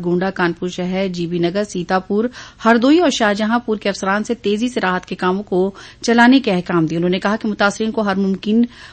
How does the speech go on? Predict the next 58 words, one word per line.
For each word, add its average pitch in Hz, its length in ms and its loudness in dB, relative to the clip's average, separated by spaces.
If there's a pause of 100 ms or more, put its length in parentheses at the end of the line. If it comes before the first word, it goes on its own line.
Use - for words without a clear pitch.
(120)
امداد 220 380 6
فوری 220 420 4
فراہم 185 400 0
کرائی 165 300 -2
جائے۔ 175 120 -2
وزیر 185 220 0
اعلیٰ 196 240 2
نے 254 220 0 (220)
احکام 196 440 -2
دیا 202 180 0
کہ 214 320 -6
ایس 185 180 -4
ڈی 190 80 0
آر 190 120 0
ایف، 202 140 -4
این 185 100 -6
ڈی 185 100 -2
آر 180 140 0
ایف، 208 180 -4
پی 190 80 -6
اے 185 100 0
سی 208 160 -6
کی 202 220 -4 (360)
نئی 233 320 6
ٹیموں 220 260 2
کو 233 180 0
تعینات 185 440 0
کر 170 100 -2
دیا 156 200 0
گیا۔ 160 140 -2
اس 165 80 -2
سے 185 200 -4
قبل 196 220 -2
وزیر 190 300 0
اعلیٰ 185 220 0
نے 277 100 2
آفات 185 460 -2
میں 196 80 -4
ہوئے 185 200 -4
جان 185 220 -2
کے 190 120 -8
نقصان 190 400 -2
سے 190 240 -2 (340)
متاثرہ 247 560 4
کنبوں 233 260 4
کو 254 80 0
چار 233 300 4
چار 226 280 2
لاکھ 196 280 0
روپے 202 220 -2
کی 214 120 -4
امدادی 185 320 0
رقم 190 240 -4
دینے 180 220 0
کے 214 120 -6
احکام 180 360 -2
دیے 165 360 2
ہیں۔ 156 80 2